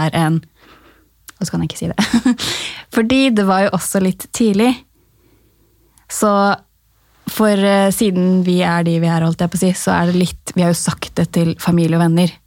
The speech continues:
hva vi vet at det er. Men vi har også lyst til å få en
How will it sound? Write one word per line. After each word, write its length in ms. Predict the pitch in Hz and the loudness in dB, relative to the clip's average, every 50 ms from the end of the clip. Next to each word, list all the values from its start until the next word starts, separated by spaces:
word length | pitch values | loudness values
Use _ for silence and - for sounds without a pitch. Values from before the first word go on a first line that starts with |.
| _ _ _ _ _ _ _ _ - | _ _ _ _ _ _ _ _ -4
hva 180 | 185 175 180 175 170 | 0 0 0 2 2
vi 140 | 170 170 170 165 165 - _ _ _ _ _ _ _ - | 2 2 0 0 -2 -6 _ _ _ _ _ _ _ -2
vet 320 | 185 185 185 175 - - - | 0 0 0 0 -2 -2 -4
at 100 | 185 - | -2 0
det 60 | - 160 | 0 2
er. 240 | 185 196 220 - - - - - - - - - - - 196 | 2 2 0 -2 -4 -14 -20 -20 -18 -16 -16 -12 -4 0 2
Men 160 | 196 190 190 | 2 4 4
vi 60 | 185 190 | 4 2
har 120 | 185 160 | 2 2
også 180 | 180 165 - 190 | 0 0 -2 -2
lyst 200 | 185 180 160 - - | -2 -2 -2 -2 -2
til 80 | 175 | -2
å 60 | 170 - | -2 0
få 100 | - 170 | 0 0
en 120 | 165 170 | 0 0